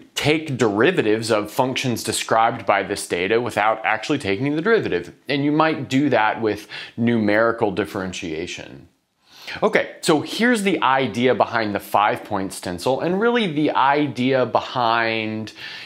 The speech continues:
you know, a lot of different techniques of numerical differentiation. So we'd like to numerically approximate f prime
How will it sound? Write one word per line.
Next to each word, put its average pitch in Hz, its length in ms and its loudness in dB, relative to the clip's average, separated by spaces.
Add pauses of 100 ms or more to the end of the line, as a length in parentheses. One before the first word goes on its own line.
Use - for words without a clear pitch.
you 127 100 2
know, 123 200 4
a 110 100 2
lot 120 460 6
of 120 100 -2
different 113 340 -2
techniques 107 520 -6
of 95 100 -12
numerical 98 560 -2
differentiation. 85 1000 -10 (680)
So 165 220 4
we'd 156 260 2
like 160 220 2
to 117 240 -2
numerically 127 1000 0
approximate 117 1000 -2
f 120 360 -2
prime 95 680 -4